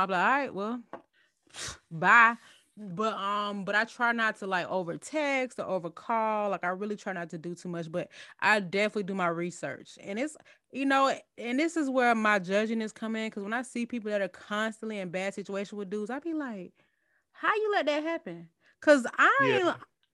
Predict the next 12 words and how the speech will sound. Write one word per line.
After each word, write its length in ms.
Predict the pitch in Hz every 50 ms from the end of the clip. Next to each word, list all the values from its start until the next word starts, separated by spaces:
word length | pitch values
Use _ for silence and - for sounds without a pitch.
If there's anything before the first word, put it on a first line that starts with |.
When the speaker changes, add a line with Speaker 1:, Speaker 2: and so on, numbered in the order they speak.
| _ _ _ _ _ _ -
Speaker 1:
all 240 | - - 415 403 403
my 140 | 453 508 480 359
bad 160 | 302 254 247 233
relationships 340 | 226 226 226 226 233 220 220
happened 240 | 240 233 214 214 196
before 280 | 196 190 - 269 269
I 80 | 254 247
was 140 | 220 226 -
twenty-one. 560 | - - 196 185 175 175 170 170 170 196 180 -
<laughs> 60 | - - - - - - _ _ _ _ _ _ _ _ _ _ _ _ _ _ _ _ - 392 - - -
So 340 | - 285 285 277 262 - -
Speaker 2:
<laughs> 440 | 196 226 196 - - - - -